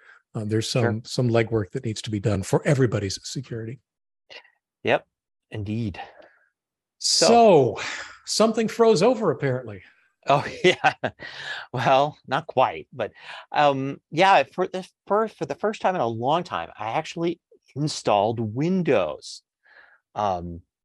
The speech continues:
Speaker 2: you know, for a long time, I've, I've had Windows available to me. I mean, it used to be in the early days, my early days, you would, I would have to have a Windows machine as well as a Mac, just for nothing else, for web browsers, right? 'Cause web browsers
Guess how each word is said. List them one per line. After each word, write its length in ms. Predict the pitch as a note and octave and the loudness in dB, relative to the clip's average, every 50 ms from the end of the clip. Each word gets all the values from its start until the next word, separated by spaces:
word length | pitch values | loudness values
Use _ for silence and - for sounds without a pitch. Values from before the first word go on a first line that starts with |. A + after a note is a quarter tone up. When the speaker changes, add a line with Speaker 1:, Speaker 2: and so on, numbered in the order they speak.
| _ _ _ _ _ - | _ _ _ _ _ 0
Speaker 2:
you 80 | G#3 | 2
know, 100 | E3+ B2 | 2 2
for 320 | A2 - F3 E3+ D#3 - - _ _ - _ _ _ _ _ - - | 2 2 2 2 2 2 0 _ _ -20 _ _ _ _ _ -20 -12
a 120 | - - C#3+ | -8 -6 -2
long 200 | B2 B2 A#2+ G#2+ | 0 0 0 0
time, 220 | G#2 G2 G2 F#2 | -2 -4 -4 -4
I've, 180 | F#2 F#2+ F2 - _ _ _ | -6 -8 -10 -12 _ _ _
I've 160 | - A2 G#2 - | -6 -6 -6 -4
had 240 | - G#2+ G#2 F#2 | -4 -4 -4 -2
Windows 380 | F#2+ G2+ A2 G#2+ G2+ G2+ G2 F2+ | -4 -2 -2 0 0 0 -2 -2
available 540 | G2 F2+ G2 F#2 F#2 G#2 G#2 G2+ F2 F#2+ F2+ | -4 -6 -6 -4 -2 -2 -2 -2 -2 -6 -8
to 140 | - - F#2 | -12 -14 -14
me. 160 | F2+ F2 F2+ G#2+ | -12 -10 -8 -8
I 20 | |
mean, 160 | G#2 F2+ E2 | -8 -8 -6
it 40 | F#2+ | -4
used 200 | G#2+ A#2 A#2 - | -4 -4 -4 -4
to 60 | - G2 | -6 -6
be 280 | G2 F2+ F#2 F#2+ F2+ - - - _ _ _ _ _ _ _ _ | -6 -4 -4 -6 -8 -10 -16 -20 _ _ _ _ _ _ _ _
in 180 | - A2+ G#2 G2+ | -8 -6 -6 -4
the 120 | G2 - - | -6 -4 0
early 320 | - D3 C#3 C#3+ C#3 C#3+ B2 | 4 4 6 6 6 4 4
days, 320 | A2 G#2+ F#2+ F#2 G#2 - | 2 2 0 -2 -4 -4
my 140 | - G#2 G2+ | -4 -2 0
early 240 | A2 A#2 A#2+ A#2+ G#2 | 0 0 0 0 -2
days, 340 | F2 E2 D2+ D#2+ A2 A2+ - | -4 -6 -10 -10 -12 -10 -10
you 60 | G#2+ | -10
would, 140 | G#2 G2 - - _ | -10 -10 -14 -16 _
I 100 | G#2 G#2+ | -6 -4
would 100 | A2 A2 | -4 -4
have 160 | - A2+ A2 | -4 -6 -6
to 80 | - - | -4 -6
have 100 | G#2+ G#2 | -4 -4
a 60 | G2+ | -2
Windows 400 | F#2+ G#2+ G#2+ G#2 G#2+ G2+ G2 - A2 | -2 -2 -2 0 -2 -2 -2 -4 -8
machine 380 | G2+ - - A2+ G#2+ G#2 G2+ | -10 -8 -6 -6 -6 -6 -6
as 120 | F#2 G2 G2+ | -8 -4 -2
well 200 | G#2+ A2 A2+ G#2+ | 0 0 0 -2
as 100 | F#2 F#2+ | -4 -8
a 60 | F2+ | -10
Mac, 260 | F#2+ F2+ E2 F2+ G#2 _ - | -10 -10 -12 -14 -16 _ -12
just 240 | - - - - _ _ _ _ _ _ - G#2 - _ | -10 -10 -10 -12 _ _ _ _ _ _ -16 -16 -8 _
for 80 | - A#2+ | -2 -2
nothing 300 | A#2+ C3+ - - G#2 F#2+ | -2 -2 -2 -2 0 2
else, 180 | G2+ A2+ A#2 - | 2 2 0 0
for 120 | - G2+ | -4 -8
web 260 | F2 E2 F#2 A2+ C3 C3 | -8 -4 -2 -2 -2 0
browsers, 520 | - F#2+ D#2+ D#2 F2+ - - E2 - - | -2 -2 -2 -2 -4 -8 -10 -16 -16 -8
right? 240 | - F#2+ F#2 G2+ G#2+ | -6 -4 -4 -4 -6
'Cause 160 | - F#2 F2+ | -8 -10 -6
web 160 | F2+ G#2 G#2+ A2 | -2 -2 -2 0
browsers 400 | A#2 G#2 F#2+ G2 F#2+ F#2+ F2 | 2 0 0 0 -2 -6 -8